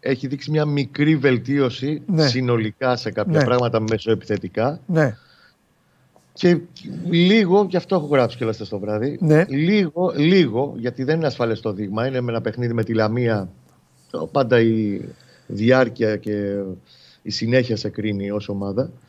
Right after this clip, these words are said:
Speaker 1: Λίγο πάντως έδειξε λιγάκι πιο απρόβλεπτος μετά από καιρό. Δηλαδή έχει βάλει ένα-δυο απ-,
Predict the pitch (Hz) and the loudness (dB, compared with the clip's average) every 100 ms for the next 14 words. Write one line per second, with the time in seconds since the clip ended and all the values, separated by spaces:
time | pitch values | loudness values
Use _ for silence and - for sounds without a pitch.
0 | - _ _ - 143 208 196 190 196 190 | -20 _ _ -2 2 4 4 4 2 2
1 | - - 170 190 190 196 196 156 156 135 | -2 2 4 4 0 -2 0 2 2 2
2 | 175 175 165 - 175 156 156 165 170 170 | 0 0 -6 -2 0 0 0 -2 -2 -2
3 | 160 147 143 160 151 143 127 123 120 127 | -4 -4 -4 -2 -2 -4 -4 -2 0 2
4 | 139 131 143 135 127 120 143 135 127 120 | 0 0 0 0 -2 0 2 2 0 -6